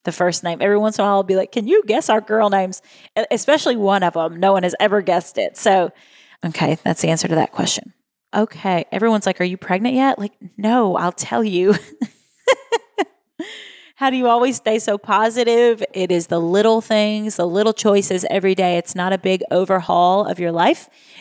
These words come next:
It's a commitment to knowing the things that you constantly need to work at to achieve that every single day.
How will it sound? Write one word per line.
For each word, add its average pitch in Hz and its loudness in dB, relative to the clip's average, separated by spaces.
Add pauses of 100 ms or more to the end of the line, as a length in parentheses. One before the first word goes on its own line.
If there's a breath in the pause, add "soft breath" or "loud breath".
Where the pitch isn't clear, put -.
(140 loud breath)
It's - -4
a 202 -2
commitment 202 -2
to 190 2 (240 loud breath)
knowing 214 2
the 208 -2
things 190 -4
that - -4
you 185 -2
constantly 190 -2
need 185 -4
to 190 -2
work 160 0
at 170 0 (380 loud breath)
to - -2
achieve 175 -2
that 160 2
every 170 -2
single 226 -2
day. 254 0